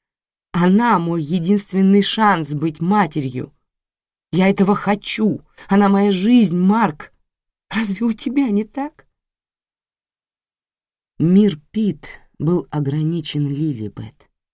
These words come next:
Но Марк отвергал мысль, что с ним будет так же. Значит, ответ отрицательный. Да, она часть его жизни и очень важная, но не вся жизнь.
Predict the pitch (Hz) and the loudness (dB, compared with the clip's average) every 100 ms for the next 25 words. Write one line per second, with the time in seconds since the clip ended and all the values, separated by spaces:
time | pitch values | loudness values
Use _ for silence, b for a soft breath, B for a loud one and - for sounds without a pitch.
0 | _ _ _ _ _ _ _ - 165 147 | _ _ _ _ _ _ _ 0 2 2
1 | 143 143 160 - 151 135 151 151 151 170 | 2 -2 -4 -6 -6 -4 -2 -2 -4 -4
2 | 151 123 131 143 147 143 170 156 b b | -4 -4 -2 -2 -4 -6 -8 -10 b b
3 | _ _ _ _ _ _ - 156 139 135 | _ _ _ _ _ _ -4 -4 -2 -4
4 | 135 127 110 110 104 _ - 107 - - | -2 -2 -4 -10 -12 _ -16 -16 -16 -20
5 | - _ _ _ _ _ _ _ _ _ | -20 _ _ _ _ _ _ _ _ _
6 | _ _ - 113 107 - - 110 - 104 | _ _ -10 -6 -6 -8 -12 -14 -14 -12
7 | 104 - - - 110 - 143 131 - 110 | -12 -12 -18 -14 -16 -14 -14 -14 -18 -20
8 | - _ _ _ _ _ _ _ _ _ | -20 _ _ _ _ _ _ _ _ _
9 | B - 151 160 170 175 170 165 151 - | B -2 0 0 -2 -4 -6 -8 -10 -8
10 | 143 135 - 135 127 123 117 110 - - | -8 -8 -12 -8 -8 -8 -10 -14 -16 -20
11 | _ - 110 - 110 110 147 107 - - | _ -12 -12 -10 -10 -6 -6 -6 -12 -18
12 | _ _ _ _ _ - 160 151 156 147 | _ _ _ _ _ -2 2 4 2 0
13 | - - 175 160 135 123 147 165 127 - | -12 -12 -10 -8 -10 -10 -12 -12 -14 -16